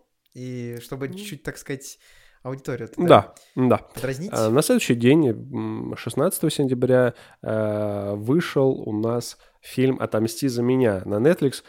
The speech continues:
Speaker 2: Почему
Speaker 1: Это
Speaker 2: он
Speaker 1: фильм или, или сериал?
Speaker 2: Это фильм.
Speaker 1: Фильм,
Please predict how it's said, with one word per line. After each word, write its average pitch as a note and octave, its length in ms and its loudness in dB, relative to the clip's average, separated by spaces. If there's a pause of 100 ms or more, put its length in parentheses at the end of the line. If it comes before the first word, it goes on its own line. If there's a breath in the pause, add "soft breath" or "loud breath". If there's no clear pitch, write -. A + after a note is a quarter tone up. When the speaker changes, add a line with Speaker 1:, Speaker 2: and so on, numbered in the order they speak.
(200 soft breath)
Speaker 2:
Почему F3+ 480 2
Speaker 1:
Это C#3 100 2
Speaker 2:
он D#3 100 8
Speaker 1:
фильм A3 280 -6
или, C3 160 -6 (120)
или A#2+ 200 -14
сериал? A#2 280 -2
Speaker 2:
Это D3+ 160 4
фильм. G3 400 2
Speaker 1:
Фильм, A2+ 120 -12